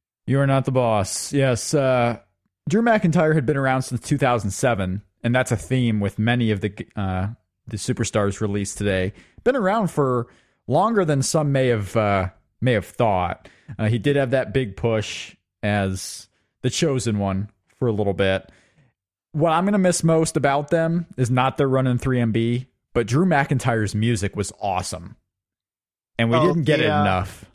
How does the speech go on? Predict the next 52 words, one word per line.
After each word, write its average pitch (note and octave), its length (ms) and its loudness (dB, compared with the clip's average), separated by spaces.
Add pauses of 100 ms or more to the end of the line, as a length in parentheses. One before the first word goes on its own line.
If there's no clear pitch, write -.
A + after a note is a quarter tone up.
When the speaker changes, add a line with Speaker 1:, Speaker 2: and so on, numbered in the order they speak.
(240)
Speaker 1:
The C#3+ 80 2
long D#3 360 2
build-up D#3 480 2
Speaker 2:
Out F3+ 200 4
of G#3 120 4
Speaker 1:
music. D#3+ 140 -2
Speaker 2:
time. G#3+ 600 -4
Speaker 1:
Out A#2+ 200 2
of D3 200 2
Speaker 2:
Say D3+ 140 -2
Speaker 1:
time. F3+ 500 2
Speaker 2:
goodbye. G3+ 460 -2
Yeah, C#3+ 160 -10
okay, B2+ 200 -14
Speaker 1:
So C3+ 100 2
Speaker 2:
that D3+ 40 2
one. D3+ 80 2
Speaker 1:
say C#3+ 460 2
goodbye. A#2 640 0
Yeah, F#3 140 2
Speaker 2:
Yeah, - 80 0
Speaker 1:
that G3 100 4
was F#3 80 2
Speaker 2:
that - 80 0
was C3+ 80 2
Speaker 1:
great. C#3+ 100 2
Speaker 2:
pretty E3+ 140 -6
good. D#3 100 -8 (160)
The, G#3+ 60 -12
the F#3+ 100 -2
Broken G3 300 -2
Dreams, F3 480 -10
uh, D3 340 -6
one. C#3+ 220 -10
Yeah, D3+ 160 -4
no, C#3 180 -8
that D3 100 -2
was, D#3 200 -4
uh, C#3 120 -2
that D3 120 -2
was C3+ 100 -8
pretty C#3 160 -6
good B2 160 -10 (320)
Speaker 1:
That A#3 100 2
was C#4 120 0
Speaker 2:
song. - 80 -6
Speaker 1:
gr-, D3 220 -6
that A#3+ 140 2
was C4+ 140 -4
great C3+ 380 0
music, G3 520 -2
but G#2+ 380 -2